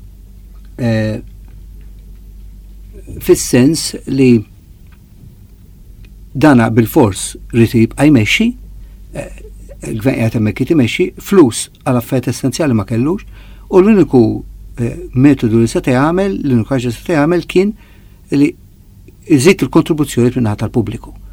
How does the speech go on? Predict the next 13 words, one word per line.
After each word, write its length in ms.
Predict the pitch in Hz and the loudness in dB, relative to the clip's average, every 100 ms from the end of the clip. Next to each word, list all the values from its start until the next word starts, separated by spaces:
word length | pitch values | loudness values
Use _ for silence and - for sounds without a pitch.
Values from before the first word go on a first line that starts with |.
| - - | -20 -12
F'dal 300 | 101 165 147 | -2 0 2
każ, 400 | - 143 208 - - - - - - | 2 0 0 -6 -16 -20 -20 -16 -8
eh, 280 | 73 - | -6 -2
iżid 220 | 139 165 156 | 0 2 2
il-kontribuzzjoni 880 | 127 117 131 123 123 151 151 180 185 | 2 0 2 0 0 0 2 0 0
ta' 280 | 151 139 131 | 0 0 0
kemm 240 | 156 127 | -4 0
kien 120 | 151 | -2
se 140 | 139 123 | 0 -4
jħallas 560 | - 139 117 98 - - | -2 -2 -2 -4 -8 -12
il-, 520 | 135 117 113 120 117 - - - - - - | -6 -6 -6 -8 -12 -16 -20 -20 -20 -20 -10
il-poplu 560 | 135 139 127 143 156 - | -6 -2 -2 0 -2 -2
għal 400 | 131 117 120 | -4 -2 -2